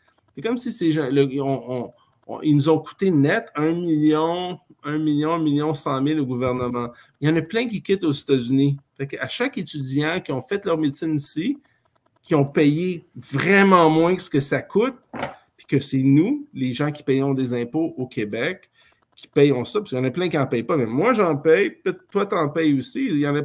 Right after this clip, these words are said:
ceux qui paient, qui en payent pas d'impôts, qui chialent pas, qui, qui, qui se plaignent pas parce que vous faites rien pour contribuer, euh, directement à ce problème-là. Vous contribuez différemment. Et ceux, moi, j'en paye de l'impôt. Donc, de voir ça, ça,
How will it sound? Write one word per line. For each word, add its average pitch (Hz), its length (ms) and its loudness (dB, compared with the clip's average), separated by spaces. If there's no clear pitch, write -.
ceux 233 180 -8
qui 190 160 -12
paient, 156 240 -2
qui 143 100 -6
en 147 120 0
payent 143 140 2
pas 165 120 -2
d'impôts, 151 340 -2
qui - 120 -14
chialent 135 420 -2
pas, 120 160 -4
qui, 139 220 -10
qui, 160 260 -8
qui 180 100 -10
se - 100 -8
plaignent 143 300 4
pas 170 200 0
parce 135 200 -4
que - 80 -8
vous 127 140 -4
faites 147 260 -4
rien 139 260 0
pour 135 200 -8
contribuer, 131 720 -4
euh, 123 180 2
directement 143 640 0
à 143 200 0
ce 151 160 -4
problème-là. 123 760 -2
Vous 104 120 -12
contribuez 135 520 -2
différemment. 139 760 -2
Et 139 40 -18
ceux, 208 260 -4
moi, 147 400 2
j'en 143 240 2
paye 139 220 4
de 131 40 -2
l'impôt. 123 440 -4
Donc, 139 320 0
de 139 80 6
voir 156 460 2
ça, 208 260 -2
ça, 233 240 -6